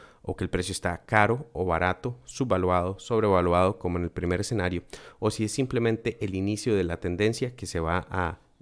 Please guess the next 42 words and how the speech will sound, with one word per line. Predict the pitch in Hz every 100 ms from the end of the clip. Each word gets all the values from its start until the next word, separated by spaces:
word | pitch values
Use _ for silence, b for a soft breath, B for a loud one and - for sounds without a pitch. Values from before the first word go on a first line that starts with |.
| -
ir | 101 107 -
eventualmente | 98 85 85 90 90 90
desgastando. | 87 87 - 135 139 143 - -
Podemos | 110 110 117 107
verlo | 117 117 120
en | 107
muchas | 101 117 123 123
temporalidades, | - 101 95 90 95 90 80 -
por | 90
ejemplo | 98 98 101
ahora | 98 101
en | 95
el | 92
S | 101 104
P | 104
quinientos | 101 107 113 123 123 120 B B B B B
a | 95
un | 104 110
nivel | 113 107 117 113 101 -
macro, | 98 104 123 - 95 87 - _
viendo | 101 101 101
velas | 104 107 92 90
diarias, | 98 104 104 117 120 -
o |
sea, | - 95 -
cada | 95 95
vela | 98 98
equivale | - 90 92
a |
un | 95
día, | 104 110 110 B B _
podemos | 92 95 95
ver | 95 107
que | -
cuando | 98 92 87
tenemos | 92 95 95
rompimientos | 92 92 95 90 107 120 123 85
de | 92
este | 101 95
tipo, | - 107 - 143 - b b b b
con | - 95
velas | 92 107 110 123 -